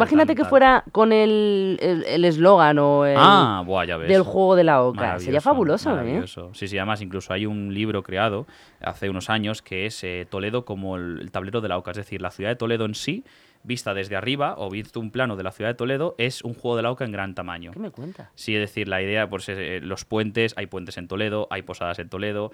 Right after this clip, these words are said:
Speaker 2: está el Jardín de la OCA, que es la catedral, que es el corazón de la ciudad, está la, bueno, pues, lugares vinculados con la muerte, o sea, que incluso este autor... Eh,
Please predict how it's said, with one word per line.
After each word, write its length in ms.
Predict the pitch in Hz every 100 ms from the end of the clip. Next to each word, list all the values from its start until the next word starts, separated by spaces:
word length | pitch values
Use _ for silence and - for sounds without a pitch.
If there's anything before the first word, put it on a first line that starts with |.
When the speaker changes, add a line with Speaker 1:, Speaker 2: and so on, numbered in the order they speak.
| _
Speaker 2:
está 160 | 95 104
el 80 | 95
Jardín 240 | 95 95
de 80 | 92
la 80 | 98
OCA, 160 | 90
que 60 | 92
es 60 | 92
la 120 | 87
catedral, 360 | 90 87 95
que 60 | 90
es 80 | 92
el 80 | 87
corazón 340 | 95 - 92
de 60 | 87
la 80 |
ciudad, 420 | 85 95 107 113 110 - _
está 380 | 98 - 98 95
la, 400 | 92 90 87 87
bueno, 300 | 92 98 98
pues, 140 | 95
lugares 260 | 98 92 92
vinculados 380 | 92 95 90 -
con 80 | 95
la 80 |
muerte, 400 | 98 113 113 117
o 40 | 104
sea, 140 | 95
que 80 | 90
incluso 540 | 98 92 98 - 98 -
este 220 | - - 95
autor... 420 | 90 113 123 -
Eh, 440 | 95 90 90 87